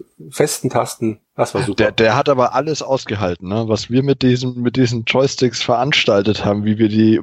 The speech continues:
Speaker 2: behandelt haben, das war denen alles wurscht. Es ging echt einfach alles mit denen.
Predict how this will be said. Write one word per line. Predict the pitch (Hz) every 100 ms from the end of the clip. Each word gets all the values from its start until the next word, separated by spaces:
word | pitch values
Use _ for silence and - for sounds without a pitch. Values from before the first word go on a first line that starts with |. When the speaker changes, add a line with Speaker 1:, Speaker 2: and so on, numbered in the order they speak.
| -
Speaker 2:
behandelt | 107 107 151 180 135
haben, | - 104 95
das | 101 -
war | 98
denen | 101 92
alles | 82 80 73
wurscht. | 76 71 - - - - -
Es | - -
ging | - 104
echt | 85 90
einfach | 73 85 92 82
alles | - 80 78 -
mit | 156 -
denen. | 80 76 -